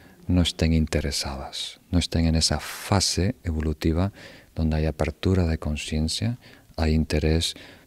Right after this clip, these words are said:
por un desarrollo consciente voluntario, ¿no? Mientras tanto, ¿qué hago? Ujú. Aparte de meditar, <laughs> ¿verdad? No, no descartemos eso. Aparte de mi desarrollo y cultivar mi ser,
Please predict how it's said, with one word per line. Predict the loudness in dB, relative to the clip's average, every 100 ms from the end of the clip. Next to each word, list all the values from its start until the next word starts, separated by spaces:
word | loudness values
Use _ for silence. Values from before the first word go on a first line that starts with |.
| _
por | 0 0 0 0
un | -2
desarrollo | 0 -2 -2 -2 2 2 4 2 0 -8 -20 -8
consciente | -4 -2 -2 0 -2 -2
voluntario, | -4 -4 -6 -8 -10 -10 -10
¿no? | -4 -2 -4 -6
Mientras | 0 2 2 -2 -4
tanto, | -4 -2 -2 -4 -4
¿qué | -4 -4
hago? | -8 -16 -16 -18 _ _ _ -8
Ujú. | -8 -4 -6 -8 -20 -20 -14 -2
Aparte | -2 4 6 6 2 -2
de | -2
meditar, | -2 -6 -8 -8 -2
<laughs> |
¿verdad? | 0 4 4 6
No, | 6 6 6 2 -6 -6 -2
no | 4 6
descartemos | 6 2 -2 0 -2 -2 -6
eso. | -4 -2
Aparte | -4 0 0 2 2
de | 2
mi | 2
desarrollo | 0 -2 -2 0 4 4
y |
cultivar | 2 -2 -2 0 -2
mi | -2
ser, | -2 0 0